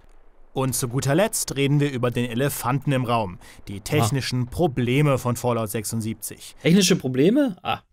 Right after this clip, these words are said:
Speaker 1: Das hier ist Evan. Evan soll ich eigentlich als Abschluss einer der, wie ich finde, spannendsten Story-Missionen im Spiel umbringen.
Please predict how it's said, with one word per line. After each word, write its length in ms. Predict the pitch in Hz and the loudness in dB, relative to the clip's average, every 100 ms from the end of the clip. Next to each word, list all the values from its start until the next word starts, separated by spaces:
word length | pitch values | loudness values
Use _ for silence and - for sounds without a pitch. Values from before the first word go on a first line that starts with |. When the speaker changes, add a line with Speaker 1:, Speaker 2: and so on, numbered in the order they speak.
| - - | -20 -6
Speaker 1:
Das 200 | - 214 | 0 0
hier 220 | - 127 131 | 0 -2 0
ist 260 | 156 - | -2 -2
Evan. 320 | 123 135 107 95 - - - | -2 -2 -4 -8 -20 -20 -6
Evan 200 | - 202 | 0 2
soll 140 | 185 170 | 2 2
ich 200 | 143 - | -2 -4
eigentlich 540 | 131 151 120 117 - | 0 2 0 -2 -4
als 160 | 143 127 | -6 -4
Abschluss 340 | 110 123 139 | -6 -4 -4
einer 220 | 127 127 113 | -4 -4 -4
der, 100 | 104 | -6
wie 140 | 135 | -6
ich 120 | 175 | -6
finde, 320 | - 139 131 | -2 0 0
spannendsten 580 | 156 - 113 120 117 135 | 0 -2 0 0 -2 -4
Story-Missionen 720 | 123 104 117 117 113 113 107 | -4 -4 -2 -2 -2 -4 -4
im 120 | 113 | -4
Spiel 400 | 127 - 101 120 - | -6 -6 -6 -6 -4
umbringen. 600 | 160 156 143 113 92 | 0 2 0 -6 -10